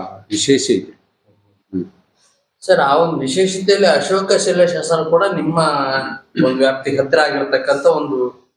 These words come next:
Speaker 2: ಸ್ಥಳ. ಆ
Speaker 1: ಹ್ಮ್.
Speaker 2: ಸ್ಥಳನೂ ಕೂಡ ಬಹಳ ಪ್ರಸಿದ್ಧತೆ.
Speaker 1: ಹ್ಮ್.
Speaker 2: ಆ ಸ್ಥಳದ ಬಗ್ಗೆ ನಿಮ್ಮ ಅನಿಸಿಕೆ?
Speaker 1: ಅದ್ರ ಬಗ್ಗೆ ಏನ್ ನಮ್ಗೆ ಅಷ್ಟು ಇದಿಲ್ರಿ.
Speaker 2: ಹ್ಮ್.
Speaker 1: ಅದ್ರ ವಿಶೇಷತೆ ಐತಿ.
Speaker 2: ಹ್ಮ್.
Speaker 1: ಹ್ಮ್.
Speaker 2: ಸರ್, ಈಗ ತಾವು ಅಧ್ಯಕ್ಷರಾಗ್ಬೇಕು, ಸಮಾಜ ಸೇವೆ ಮಾಡ್ಬೇಕು ಅಂತ ಆಸಕ್ತಿ ಹೇಗ್ ಬಂತು ತಮ್ಗೆ?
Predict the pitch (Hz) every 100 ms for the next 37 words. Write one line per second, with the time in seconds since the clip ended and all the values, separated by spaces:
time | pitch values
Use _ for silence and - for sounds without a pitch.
0 | _ _ - - 131 110 - - 98 87
1 | - 139 151 143 165 175 160 147 - -
2 | - 104 104 - 87 - 120 - 160 139
3 | 131 143 156 127 110 107 - _ 87 92
4 | 90 95 95 101 98 95 87 87 85 87
5 | 82 82 82 - _ 92 92 92 87 117
6 | 175 _ _ _ - 104 104 101 - 113
7 | 107 110 101 131 131 107 92 90 - _
8 | 90 - _ _ _ _ _ 107 104 98
9 | 90 87 87 82 - _ _ _ _ _
10 | _ - 151 - 185 175 175 147 117 120
11 | 143 - 139 147 139 127 147 135 113 101
12 | 107 127 185 190 190 156 156 160 165 165
13 | 170 170 143 135 147 143 151 139 127 135
14 | 143 139 143 139 147 139 - 160 - 135
15 | 127 - 117 113 110 110 110 113 113